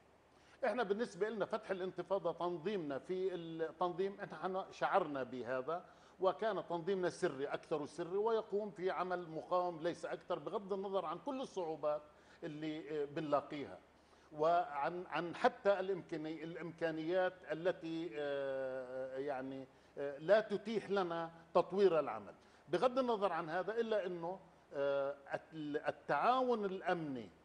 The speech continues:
ما بين السلطة وما بين إسرائيل هو ك-، يعني يحد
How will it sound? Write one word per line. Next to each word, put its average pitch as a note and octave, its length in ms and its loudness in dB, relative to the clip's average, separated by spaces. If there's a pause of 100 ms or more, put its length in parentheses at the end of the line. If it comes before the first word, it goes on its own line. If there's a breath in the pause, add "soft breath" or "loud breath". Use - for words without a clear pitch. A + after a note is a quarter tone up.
(180)
ما D3+ 180 2
بين A3+ 300 4
السلطة D#3 520 0
وما D#3+ 400 2
بين A3 260 4
إسرائيل F3+ 640 0 (340 loud breath)
هو F3+ 160 8
ك-، F#3 120 -12
يعني D#3+ 500 0
يحد E3 400 -2